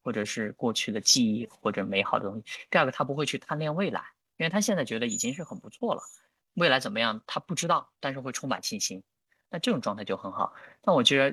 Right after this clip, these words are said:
之所以会问这个问题，其实我后来想了一下，映射的是映射在我自己的世界会更好嘛。那我现在没有答案，但是就像你说的，我觉得这个可能会是一个需要是花时间去慢慢的一步一步往前走。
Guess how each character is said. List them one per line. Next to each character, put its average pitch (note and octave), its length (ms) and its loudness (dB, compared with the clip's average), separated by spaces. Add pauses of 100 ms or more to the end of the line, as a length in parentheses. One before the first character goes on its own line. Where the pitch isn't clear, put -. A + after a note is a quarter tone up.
之 D#3+ 140 -4
所 C#3 180 2
以 B2 60 2
会 C3 160 -4
问 B2+ 120 2
这 B2+ 120 0
个 B2+ 40 0
问 A#2+ 120 0
题， A#2 100 -4
其 C#3+ 140 -6
实 D#3 80 0
我 C3 100 2
后 A#2+ 140 0
来 B2 100 2
想 - 200 0
了 - 60 -10
一 - 20 -4
下， A2+ 100 0
映 D#3 200 -2
射 C3+ 180 0
的 A#2+ 160 0
是 - 180 -6
映 D#3 120 -6
射 D#3 140 -2
在 D3 120 2
我 - 120 0
自 - 200 4
己 A#2 120 -2
的 - 80 -8
世 - 220 2
界 A2+ 100 2
会 A2 160 -2
更 G#2 140 -4
好 - 280 -6
嘛。 - 80 -20 (960)
那 C#3+ 100 4
我 A2 80 6
现 B2 160 4
在 A#2 60 2
没 A2+ 100 2
有 - 120 0
答 - 140 -4
案， F#2 180 -4 (560)
但 C#3 120 -2
是 C#3 220 0
就 C#3 180 -4
像 B2 320 -2
你 A2 140 -6
说 A#2+ 220 -8
的， A#2 140 -4
我 A#2 100 -8
觉 A2 220 -8
得 A#2+ 240 0 (380)
这 C4 140 0
个 G3+ 120 2
可 - 140 -4
能 D#3 140 2
会 A3+ 140 2
是 G3+ 160 4
一 F3+ 140 0
个 F3 200 0
需 - 220 0
要 F3 140 4
是 B2+ 600 0
花 D#3 320 0
时 - 360 -2
间 D#3 260 -2
去 A#2+ 480 -2
慢 G3+ 160 2
慢 F3 180 2
的 G#2+ 80 -2
一 A#2 140 -2
步 G#3 160 -2
一 D3 80 -2
步 D3 120 -6
往 A2 160 0
前 - 180 -4
走。 - 240 -2